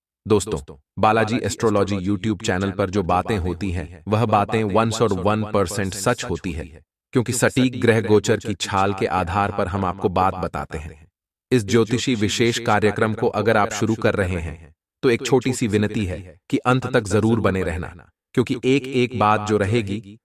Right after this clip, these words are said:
वह आपके ग्रहों की छाल के आधार पर रहेगी। तो दोस्तों, चलिए, सबसे पहले तो हमारी इस छोटी सी वीडियो को आप सभी लाइक अवश्य कर दीजिएगा, क्योंकि लाइक करने का कोई पैसा नहीं लगता है। और कमेंट बॉक्स में,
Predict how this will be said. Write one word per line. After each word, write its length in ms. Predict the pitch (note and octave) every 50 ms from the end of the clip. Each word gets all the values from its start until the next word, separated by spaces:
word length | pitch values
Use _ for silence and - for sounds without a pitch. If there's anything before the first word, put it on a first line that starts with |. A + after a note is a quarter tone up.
| _ -
वह 140 | - A#2 A2+
आपके 460 | A2+ A#2 A2 G#2+ A2 A2 A2 A2 B2+
ग्रहों 360 | G#2+ G2 A2+ A2 G2 G#2 A#2
की 140 | G2+ - A#2
छाल 320 | G#2+ - - G#2+ G#2 G#2 G#2
के 120 | G#2+ A2+
आधार 400 | G2 F#2 F#2 E2 F2 G2+ G2 F2+
पर 140 | G2 G2 F2+
रहेगी। 560 | F2+ E2+ E2+ F2+ D#2 D#2 - - D2 C#2 _ _ _ _ _ _ _ _ _
तो 80 | - B2
दोस्तों, 540 | G#2+ A#2+ A2+ G#2 A#2+ B2+ B2+ C#3 - B2+ C3 - _ _ _ -
चलिए, 540 | - C3+ A#2+ A#2+ B2 B2+ C3+ B2 B2+ C3+ D3 _ _ -
सबसे 340 | - C#3+ A2+ - - D3
पहले 360 | B2 - B2 G#2+ A2 A#2 B2 A#2+
तो 100 | A#2 B2+
हमारी 380 | G#2 G#2+ G#2 G2+ G#2 G#2+ A2+ G#2
इस 200 | A2+ A2 - -
छोटी 360 | A2+ - - A#2+ A#2 - C3 A#2
सी 180 | - - A#2
वीडियो 360 | F#2 F#2 G2+ G2 G#2 G#2+ A2
को 460 | G#2+ G#2+ F#2+ D2 C#2+ C#2+ C#2+ C#2+ - _ -
आप 180 | A#2 A#2+ A#2+
सभी 360 | A#2 A#2 B2 A2+ G#2 B2 C#3+ C#3
लाइक 260 | A2 G2+ F#2+ G#2+ G2+ F#2+ G#2
अवश्य 360 | A2 G#2+ A#2+ A2 F#2 G#2+ B2
कर 180 | - - F#2+ E2
दीजिएगा, 560 | D2+ E2 D#2+ D2 D#2 D#2+ D#2+ D2+ D2 - - - - - _ _ _ _ _ _ _ _ -
क्योंकि 240 | - B2+ G#2+ - C3
लाइक 280 | G#2+ G#2 G2+ A#2 A2
करने 300 | G2+ A2 A2 G2+ G#2+ A2
का 120 | G#2 A#2+ G#2
कोई 200 | - G#2+ G#2+ G#2
पैसा 320 | - G#2+ G2 - A2 G2
नहीं 200 | F2+ F2 F#2+ G#2
लगता 300 | F#2 E2 - F#2 - D#2+
है। 300 | D#2+ D#2+ D#2+ D#2 D#2 _ _ _ _ _ _
और 120 | G#2+ G#2+ -
कमेंट 340 | - G#2+ G#2 A2+ A2+ A2 F2+
बॉक्स 300 | G2 G2 F#2+ - - -
में, 320 | G#2 F#2 G2 G#2+ F#2+ F#2+